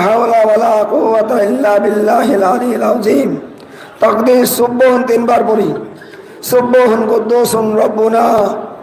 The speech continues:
ورب الملائكة والروح। سبوهن قدوس ربنا ورب الملائكة والروح। سبوهن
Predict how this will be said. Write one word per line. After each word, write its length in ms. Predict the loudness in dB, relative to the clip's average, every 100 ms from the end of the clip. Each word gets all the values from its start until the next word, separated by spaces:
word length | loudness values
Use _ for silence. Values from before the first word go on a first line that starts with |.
| -20 -10 0
ورب 400 | 2 2 0 0
الملائكة 840 | 0 2 2 2 2 0 0 -2 -2 0
والروح। 580 | 2 2 0 0 2 0 -4 -8 -14 -20 -20 -20
سبوهن 600 | -6 -4 0 2 2 2
قدوس 600 | 0 0 -2 0 2 2 0 0 0 0
ربنا 460 | 0 0 0 2 2 2 2 -2 -6 -12 -16 -16 -2
ورب 440 | 0 2 0 0 0
الملائكة 920 | 0 2 2 2 2 2 0 -2 0 2
والروح। 640 | 2 2 2 0 2 0 -2 -8 -14 -20 -20 -20
سبوهن 600 | -6 -2 0 2 2 2